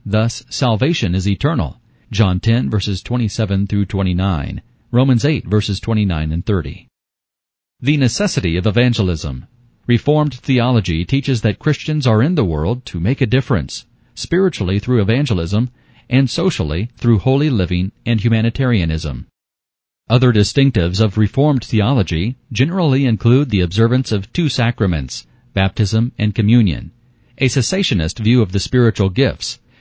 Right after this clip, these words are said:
the gifts are no longer extended to the church, and a non-dispensational view of Scripture.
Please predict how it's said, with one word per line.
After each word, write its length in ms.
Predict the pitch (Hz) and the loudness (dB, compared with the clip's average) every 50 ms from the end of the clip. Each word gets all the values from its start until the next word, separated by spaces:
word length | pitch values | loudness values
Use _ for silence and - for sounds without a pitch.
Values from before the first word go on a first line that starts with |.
| _ _ - | _ _ -4
the 80 | 107 | -4
gifts 300 | 98 101 107 98 - - | 0 2 2 2 2 0
are 80 | 107 95 | 0 2
no 100 | 95 95 | 2 2
longer 400 | 95 95 104 104 101 95 95 82 | 2 2 2 2 2 2 0 0
extended 640 | 85 - - - - - 156 117 95 82 76 80 | 0 -4 -6 -4 -2 0 0 2 0 -2 -2 -4
to 60 | - | -6
the 100 | 87 90 | -6 -6
church, 480 | 90 - - 131 95 71 65 - - - _ _ _ _ _ _ _ | -6 -2 0 0 0 0 -2 -8 -14 -16 _ _ _ _ _ _ _
and 160 | - 135 131 | 0 2 4
a 120 | 127 120 113 | 4 4 4
non-dispensational 1120 | 110 127 147 170 175 165 139 139 - - - 120 113 - 135 131 120 - - 113 101 98 | 2 0 0 -2 -2 0 0 -2 -2 0 -2 -2 0 2 0 0 0 0 0 0 0 2
view 260 | 90 110 113 104 87 | 2 2 2 2 2
of 140 | 80 80 76 | 0 -4 -6
Scripture. 580 | - - - 107 - - - 82 64 69 85 | -4 0 0 0 0 0 -8 -8 -8 -8 -14